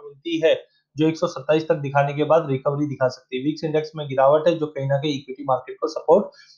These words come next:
करेगा। dollar index में गिरावट है, जो नाइंटी थ्री ट्वेंटी का support लेना चाहिए, जबकि एलएमई पे आज सब चीज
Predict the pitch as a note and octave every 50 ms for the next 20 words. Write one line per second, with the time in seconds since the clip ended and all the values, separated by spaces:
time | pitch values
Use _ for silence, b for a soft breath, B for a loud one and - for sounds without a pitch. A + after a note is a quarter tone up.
0 | b b - D#3+ D3+ D3+ C#3+ C#3 C3+ C#3+ D3 D#3 E3+ F#3+ F#3+ F#3 F#3 F#3 - F3+
1 | F3+ D#3+ D#3 D3 D3+ D#3 E3+ E3 E3 F3 F3+ F3 E3+ D#3+ D3 C#3 C#3+ C#3 D3 -
2 | - D#3+ D#3+ - C#3 C3 B2+ _ - D#3 - - - - D3+ C#3+ C#3 C3+ C3+ C#3
3 | C#3+ C#3+ F3+ F3+ F3+ D3 - - E3 D#3+ - - D3 D3 D#3 E3 F3 F3 F3 -
4 | E3 C#3 A#2+ C3+ D3+ D3 - - - D#3+ D#3 - - E3 D#3 C3+